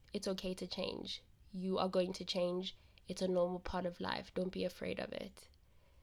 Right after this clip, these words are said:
As much as, yeah, don't be afraid of it. Yeah, and as much as it's exciting to, you know, to have the fun, with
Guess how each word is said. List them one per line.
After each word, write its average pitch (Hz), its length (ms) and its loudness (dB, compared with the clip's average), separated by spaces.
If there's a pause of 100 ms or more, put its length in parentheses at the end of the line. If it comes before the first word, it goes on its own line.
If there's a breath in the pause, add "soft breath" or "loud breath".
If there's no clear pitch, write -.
(400)
As 196 180 4
much 208 360 10
as, 196 680 4 (960)
yeah, 240 220 6
don't 202 180 4
be 220 80 4
afraid 208 240 0
of - 80 -4
it. 50 220 -6 (680 soft breath)
Yeah, 254 240 12
and 214 100 10
as 214 140 4
much 220 240 6
as 226 120 4
it's 220 220 0
exciting 220 840 6
to, 208 640 2 (1040 soft breath)
you 269 120 2
know, 262 140 10
to 247 140 4
have 240 240 8
the 247 80 10
fun, 240 400 8 (1700 loud breath)
with 190 240 2